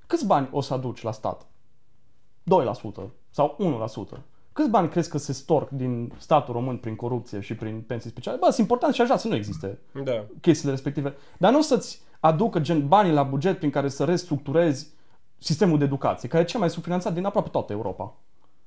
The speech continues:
Speaker 1: Sistemul de, uh, uh, ăsta, sănătate. Gen, ne pică toate spitalele în toate locurile. Numai că noi ne dăm seama că ne trebuie și bani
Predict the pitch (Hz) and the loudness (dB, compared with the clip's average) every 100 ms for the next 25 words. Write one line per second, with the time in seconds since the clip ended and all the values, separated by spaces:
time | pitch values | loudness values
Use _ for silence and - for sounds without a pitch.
0 | - 180 240 214 180 165 175 165 - 156 | -4 -2 4 4 6 6 4 4 4 6
1 | 143 139 - - 143 139 135 143 131 123 | 6 2 -2 -2 0 0 0 -2 -2 0
2 | 160 - 98 98 113 - - 147 180 - | 0 2 0 0 -12 -14 -4 2 2 4
3 | 196 202 175 175 185 143 135 - 147 151 | 2 2 0 2 2 0 -4 -8 -2 2
4 | 123 120 123 - 143 127 120 113 - 131 | 4 4 0 -2 -4 -2 -2 -4 -2 0
5 | 123 104 110 151 160 220 220 208 226 208 | 0 0 0 2 2 2 2 2 2 0
6 | 208 220 214 - 202 113 117 | 0 0 -2 2 6 6 4